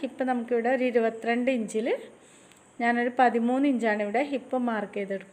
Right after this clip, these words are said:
കൊടുക്കുന്നത്. അത് നമ്മൾ സീം അലവൻസ് ആയിട്ട് രണ്ട് ആഡ് ചെയ്യണം. അതിനുശേഷം കൈക്കുഴിൻ്റെ ഈ പോയിന്റിൽ ഒരു ഒന്നര ഇഞ്ച് ഇതേപോലെ ഒന്ന് മാർക്ക് ചെയ്തിട്ട് ആ മാർക്ക് ചെയ്ത് വെച്ച പോയിന്റിലൂടെ നമ്മൾ ഇതേപോലെ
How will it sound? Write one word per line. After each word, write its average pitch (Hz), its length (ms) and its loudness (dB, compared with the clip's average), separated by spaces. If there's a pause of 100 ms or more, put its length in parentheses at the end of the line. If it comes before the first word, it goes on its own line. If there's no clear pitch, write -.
കൊടുക്കുന്നത്. 190 600 -4 (1600)
അത് 220 220 2 (120)
നമ്മൾ 240 180 6 (160)
സീം 247 240 4
അലവൻസ് 220 380 2
ആയിട്ട് 233 180 0 (100)
രണ്ട് 214 320 0
ആഡ് 196 160 -2
ചെയ്യണം. 196 320 -4 (400)
അതിനുശേഷം 269 600 2
കൈക്കുഴിൻ്റെ 240 560 2 (100)
ഈ - 20 2 (160)
പോയിന്റിൽ 214 460 2 (140)
ഒരു 240 180 2
ഒന്നര 214 320 0 (140)
ഇഞ്ച് 214 260 -2
ഇതേപോലെ 214 680 -2
ഒന്ന് 240 200 0 (580)
മാർക്ക് 214 340 2
ചെയ്തിട്ട് 208 360 0
ആ 269 60 4 (120)
മാർക്ക് 233 340 0
ചെയ്ത് 226 200 2
വെച്ച 220 160 -4 (140)
പോയിന്റിലൂടെ 202 640 -2
നമ്മൾ 226 240 0
ഇതേപോലെ 214 540 0